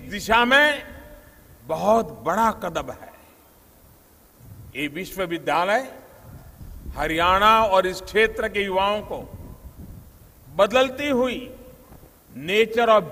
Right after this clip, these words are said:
job के मुताबिक स्किल ट्रेनिंग का काम करेगा। ये विश्वविद्यालय यहां के नौजवानों को अपने दम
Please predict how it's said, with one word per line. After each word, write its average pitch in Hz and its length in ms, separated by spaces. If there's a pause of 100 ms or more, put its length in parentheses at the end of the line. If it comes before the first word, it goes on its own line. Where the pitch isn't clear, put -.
job 202 380
के 214 100
मुताबिक 190 580 (1120)
स्किल 269 760
ट्रेनिंग 220 420
का 202 160 (140)
काम 180 260
करेगा। 117 440 (1600)
ये 185 160
विश्वविद्यालय 226 1000 (1160)
यहां 226 320
के 262 200
नौजवानों 226 720
को - 200 (720)
अपने 277 480
दम 262 260